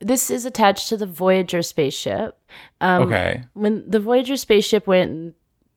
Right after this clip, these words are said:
Speaker 1: took pictures of all the outer planets, the gas giants in our solar system. And then, um, and this was, uh, Carl Sagan was involved in the decision to,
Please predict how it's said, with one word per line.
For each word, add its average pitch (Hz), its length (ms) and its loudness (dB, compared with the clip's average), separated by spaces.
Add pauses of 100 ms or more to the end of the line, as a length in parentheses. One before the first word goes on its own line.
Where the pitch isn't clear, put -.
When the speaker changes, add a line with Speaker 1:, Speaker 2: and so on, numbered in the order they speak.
Speaker 1:
took - 240 -8
pictures 180 320 -4
of 160 100 -2
all 151 140 0
the 160 240 -6
outer 170 240 2
planets, 170 480 -4
the 151 180 0
gas 160 260 4
giants 143 380 0
in 151 80 -2
our - 140 -4
solar 143 280 -4
system. - 520 -14 (360)
And 196 200 -2
then, 190 440 2 (460)
um, 165 540 -2
and 196 160 4
this 190 160 0
was, 202 320 4
uh, 165 240 2
Carl 190 300 4
Sagan 202 420 2
was 160 180 0
involved 147 460 -4
in 135 100 -16
the 131 100 -18
decision 214 680 -4 (920)
to, 233 500 2